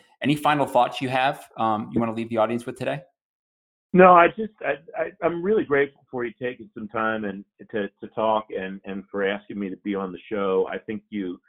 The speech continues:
Speaker 2: uh, I, I think you do a great job. I have not heard every episode, but I really enjoy your conversations. And I, I think the final thing that I would leave people with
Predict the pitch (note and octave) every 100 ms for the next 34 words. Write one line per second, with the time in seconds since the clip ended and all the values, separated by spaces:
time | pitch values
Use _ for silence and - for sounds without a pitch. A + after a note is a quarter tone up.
0 | _ _ _ _ G2 F#2 - G#2+ - _
1 | - G2 A#2+ G#2+ A2 G#2 G2+ G#2 G#2 G#2
2 | F#2+ F#2 F2+ - F2+ G2 F#2+ G2+ G2 G#2
3 | G2 F#2+ F#2+ F#2 - _ F#2 F2 E2 -
4 | F2+ E2+ F#2+ G2+ A2 G#2 F2+ F#2+ G2 G2
5 | F2 F#2 F2+ E2+ - G2+ F#2+ D#2 E2 _
6 | - - _ _ _ B2+ B2+ C3 - A#2+
7 | - C3 A#2+ D3+ - A#2+ - B2 C3+ C3
8 | - A#2 A2+ A2 G#2+ - G#2+ G#2+ G2 G#2
9 | G2 A2 A2 G#2+ - - G2+ G2 F#2 G2